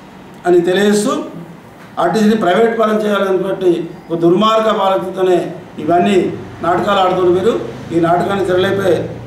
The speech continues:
ఈ నాటకానికి ముగింపు పలికే సమయం ఆసన్నమైందని గ్రహించాలి.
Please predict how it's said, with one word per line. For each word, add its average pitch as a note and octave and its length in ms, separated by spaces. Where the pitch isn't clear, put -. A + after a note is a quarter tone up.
ఈ F3+ 100
నాటకానికి G#3 760
ముగింపు A3+ 320
పలికే E3+ 520
సమయం F#3 340
ఆసన్నమైందని F#3+ 800
గ్రహించాలి. F#3 640